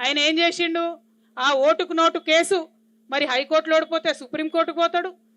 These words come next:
సుప్రీంకోర్టులో ఏమన్నా ఎదురైతే మళ్ళీ రివ్యూ పిటిషన్ వేసుకుంటాడు, మళ్ళీ ఇంకో కోర్టులో కొట్లాడతాడు, ఇంకో కోర్టులో కొట్లాడతాడు. కానీ మా ఆడపిల్లల కేసు మాత్రం ఎవరిని అడగడు, ఎగ్జామ్ రాసే ఆడపిల్లల్ని అడగరు, ఆఫీసర్లను అడగరు, ఎవరిని అడగరు,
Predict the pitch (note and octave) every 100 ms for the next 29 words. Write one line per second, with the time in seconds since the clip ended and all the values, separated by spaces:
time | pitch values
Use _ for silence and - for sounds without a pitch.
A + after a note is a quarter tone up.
0 | _ - C#4 D#4+ D#4 D#4+ D#4 D#4 D#4 D4+
1 | D4 D4+ D#4 D4 A#3 A#3+ C#4 D#4 D#4+ D#4+
2 | E4 E4+ E4+ E4 - E4+ F4+ F#4 _ _
3 | _ A3 B3+ D4+ C#4 D4 E4 E4 E4 E4+
4 | E4+ E4 E4+ E4+ F4+ E4 E4 E4 D4+ D4+
5 | C#4 C4 B3 A#3 G3+ _ _ _ _ _
6 | _ - A#3+ C4+ E4+ G4+ - _ _ A#3
7 | B3+ A#3+ C#4 F4 F4 F4+ F4+ E4+ D#4+ D#4+
8 | D#4+ D#4 E4 E4 C#4+ _ _ _ - C4
9 | D4+ F4 F4 F4 E4+ F4 E4 - _ _
10 | _ - C4 B3 E4 E4 E4 E4+ D#4 D#4+
11 | E4+ E4+ E4 D#4+ D#4+ E4+ D#4+ _ _ _
12 | - A#3+ C#4+ F4 E4+ E4+ E4+ D#4+ D#4+ E4+
13 | F4 D#4+ _ _ _ - C4+ E4 F4+ E4+
14 | F4 F4